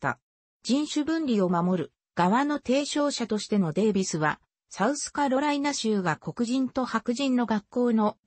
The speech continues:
不平等を排除しようとすることに誠意を見せていることと、法的介入なしに、それを続けられるべきという議論で珍しく、感情を露にした。デイビスは意見の分かれる最高裁判所の事件では、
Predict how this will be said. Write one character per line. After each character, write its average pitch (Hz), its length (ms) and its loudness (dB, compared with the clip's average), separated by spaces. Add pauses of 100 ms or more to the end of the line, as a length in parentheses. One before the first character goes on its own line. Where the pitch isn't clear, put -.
(120)
不 220 160 0
平 294 240 2
等 208 180 2
を 156 80 2
排 285 240 0
除 254 140 0
し 202 140 -2
よ 202 100 0
う 208 60 -2
と 190 100 -2
す 185 160 -4
る 208 100 -2
こ 220 120 -6
と 233 120 0
に 190 100 2
誠 226 180 -2
意 220 220 2
を 170 140 2
見 175 120 2
せ 247 180 -6
て 214 80 0
い 185 100 2
る 165 80 -2
こ 165 160 -6
と 170 120 -4
と、 160 200 -4 (240)
法 277 220 0
的 - 260 -6
介 247 260 0
入 269 200 0
な 254 160 0
し 196 120 2
に、 160 220 0 (240)
そ 175 200 -2
れ 262 140 2
を 285 180 0
続 233 280 -6
け 285 140 -2
ら 294 120 -2
れ 285 140 -2
る 285 80 -2
べ 285 140 -2
き - 100 -18
と 220 140 2
い 214 180 4
う 208 60 0
議 220 100 -2
論 226 220 2
で 175 100 0
珍 180 400 0
し - 160 -8
く、 165 220 -6 (200)
感 247 280 0
情 262 300 0
を 254 60 2
露 226 120 2
に 180 160 2
し - 100 -8
た。 - 220 -8 (440)
デ 277 200 2
イ - 20 0
ビ 262 140 -2
ス 196 120 -2
は 170 140 4
意 214 120 -2
見 262 220 0
の 185 140 2
分 151 140 -2
か 220 100 -2
れ 233 140 2
る 190 100 0
最 226 240 -2
高 262 240 0
裁 262 320 -2
判 247 180 0
所 226 160 0
の 202 140 4
事 208 160 -6
件 202 240 0
で 160 120 -4
は、 147 200 -2